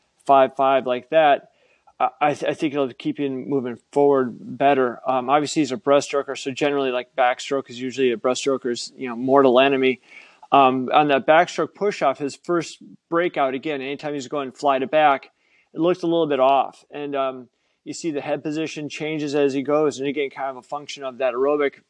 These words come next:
base work he's doing, where he's able to kind of settle down even with a high heart rate like that. And so the tempo on his backstroke looks a little bit off, but his underwaters are so,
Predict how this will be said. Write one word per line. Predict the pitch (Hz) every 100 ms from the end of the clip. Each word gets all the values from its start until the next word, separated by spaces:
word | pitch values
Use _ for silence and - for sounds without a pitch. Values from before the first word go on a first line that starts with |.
| 131 120
base | 147 175 175
work | 143 127
he's | 127
doing, | 131 120
where | 120
he's | 131 127
able | 127
to | 120
kind | 139 117
of |
settle | - 151 143 139
down | 139 139 135
even | 139 131
with | 127
a | 120
high | 120 127 123
heart | 120 139 143
rate | 120 123
like | 131 123
that. | 131 120 117 _ _ _ _ _
And | 151 147
so | 151
the | 135
tempo | - 190 196
on | 202
his | 151
backstroke | 127 131 123 165 156
looks | 175 -
a |
little | 165
bit | 160
off, | 170 156
but | 147
his | 139
underwaters | 147 143 127 139 165 139 123
are |
so, | - 151 143 127